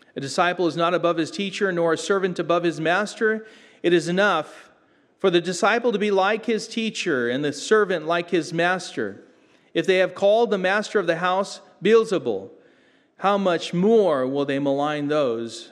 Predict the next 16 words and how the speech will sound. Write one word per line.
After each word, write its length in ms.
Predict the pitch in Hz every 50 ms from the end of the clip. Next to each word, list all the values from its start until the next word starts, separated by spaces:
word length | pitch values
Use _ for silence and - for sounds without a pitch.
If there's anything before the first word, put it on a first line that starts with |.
| - -
of 180 | - 123 127 123
his 180 | 131 131 131 -
household? 760 | 175 185 202 208 196 - - 160 127 107 92 87 85 - - - _ _ _ _ _ _ _ _ _ _ _ _ _ _ _ _ _ _ _ _ _ _ _ _ _ _ - - _
It's 220 | - 110 - - 139
all 180 | 131 147 156 160
in 60 | 160
the 60 | 156
preparation. 800 | 127 151 147 143 143 151 143 123 117 113 - - 120 107 113 - _ _ _ _ _ _ _ -
Brothers 280 | - 120 123 123 123
and 120 | 131 127 123
sisters, 500 | - 123 120 - - 127 127 120 117 - - -
it's 220 | 92 95 - - - _ _
all 580 | 107 107 107 107 110 107 107 113 120 120 - - _ _ _ _ _ _ _ _ _
in 140 | - 113 110
the 60 | 110
preparation. 960 | 107 - - 107 95 92 - 95 92 90 85 82 80 - - - - 104 104